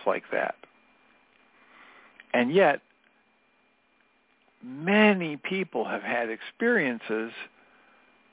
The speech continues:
other than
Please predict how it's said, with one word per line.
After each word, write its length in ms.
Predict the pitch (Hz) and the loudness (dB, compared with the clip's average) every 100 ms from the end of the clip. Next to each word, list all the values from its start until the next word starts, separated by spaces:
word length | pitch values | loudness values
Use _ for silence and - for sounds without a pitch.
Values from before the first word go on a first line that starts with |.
| _ _ _ _ _ _ _ _ _ _ _ _ _ _ - | _ _ _ _ _ _ _ _ _ _ _ _ _ _ 2
other 460 | 180 220 220 190 156 | 4 4 4 2 0
than 580 | 127 117 113 113 117 | -4 -4 -6 -12 -16